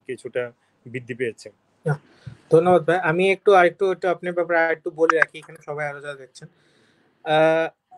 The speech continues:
Speaker 2: আমাদের টুটুল ভাই কিন্তু সহজে আসলে আসি না। তো অনেকেই আমাকে যখন question করতেছিল, সবাই আপনার ফার্মের নাম শুনছে,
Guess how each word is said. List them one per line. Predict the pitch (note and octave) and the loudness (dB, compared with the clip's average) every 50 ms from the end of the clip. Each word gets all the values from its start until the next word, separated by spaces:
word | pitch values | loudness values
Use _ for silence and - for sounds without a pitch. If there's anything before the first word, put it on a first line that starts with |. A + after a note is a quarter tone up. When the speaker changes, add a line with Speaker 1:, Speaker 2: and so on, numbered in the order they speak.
| - | -16
Speaker 2:
আমাদের | - D#3+ E3+ F#3+ G3 G#3+ A3 A3 A3 | -14 -10 -10 -8 -6 -4 -4 -4 -6
টুটুল | G#3+ - G#3 F3 G#3+ G#3 | -8 -10 -10 -10 -8 -4
ভাই | G3 F#3+ G#3 G3+ | -2 -2 -2 -2
কিন্তু | - G#3 G#3 G3+ - G#3+ G3+ | -6 -10 -10 -6 -6 -6 -6
সহজে | - - E3+ F3 F3+ F3 F3+ F#3+ F#3+ | -4 -2 -2 -2 -2 -2 -2 -2 -2
আসলে | F3+ D#3+ D3+ - F3 F3+ | -2 -4 -6 -6 -6 -4
আসি | E3 D3+ D3 - E3+ | -4 -4 -6 -8 -10
না। | E3+ F3 F3 | -10 -8 -8
তো | E3+ G3+ | -10 -10
অনেকেই | - G3+ F#3+ A3 A#3 A#3 B3+ B3+ | -8 -8 -6 -6 -6 -2 -2 0
আমাকে | A#3+ A#3 A#3 A#3+ | 0 0 -2 -4
যখন | A#3 G#3+ - A3 | -4 -6 -6 -10
question | G#3+ - A3 G3+ - - - G#3+ | -8 -6 -6 -6 -6 -6 -10 -10
করতেছিল, | G#3 G#3+ - - - F3+ F3+ G3 | -10 -12 -12 -12 -12 -12 -12 -10
সবাই | G#3+ - G#3+ A3+ A#3+ B3 | -4 0 2 4 6 4
আপনার | A#3+ - C4 B3 | 4 2 0 0
ফার্মের | - A3 A3 A#3 A#3 A#3 | 2 2 2 2 0 -2
নাম | A3+ A#3 A3 G3 | -2 -4 -6 -6
শুনছে, | - - E3 D3 D3 - | -10 -14 -14 -14 -8 -4